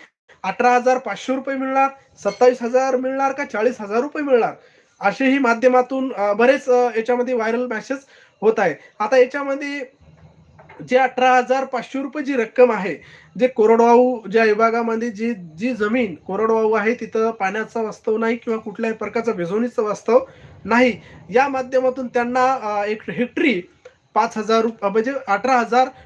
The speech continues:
पाचशे रुपये रक्कम, एवढी रक्कम त्यांना, अ, सर्व शेतकऱ्यांना मिळणार आहे. आता याच्यामध्ये बागायती असतील, आता याच्यामध्ये बागायती शेतकरी पण असू शकतात किंवा बाह्य, अ, गृह म्हणजे तुमचा मोसंबीचा बाग असेल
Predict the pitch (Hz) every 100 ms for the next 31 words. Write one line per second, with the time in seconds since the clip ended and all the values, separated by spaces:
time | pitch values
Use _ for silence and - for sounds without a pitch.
0 | - 226 - 302 294 285 262 240 - 269
1 | 254 - - _ 190 254 294 262 247 247
2 | 254 240 226 226 226 240 247 185 190 190
3 | 185 226 233 233 - 202 202 214 254 254
4 | - - - - - - - 214 226 226
5 | 247 - - _ 220 220 196 - - 202
6 | 220 262 254 294 277 285 285 262 190 202
7 | 220 254 254 269 262 254 269 269 269 -
8 | _ _ _ _ - 180 226 240 240 233
9 | 254 208 208 233 233 247 277 262 262 254
10 | 277 269 233 262 233 226 - 233 - -
11 | 277 185 156 - - - 175 214 247 262
12 | 269 - 202 202 240 240 208 220 233 226
13 | 220 233 226 196 208 220 220 226 202 208
14 | 208 208 226 226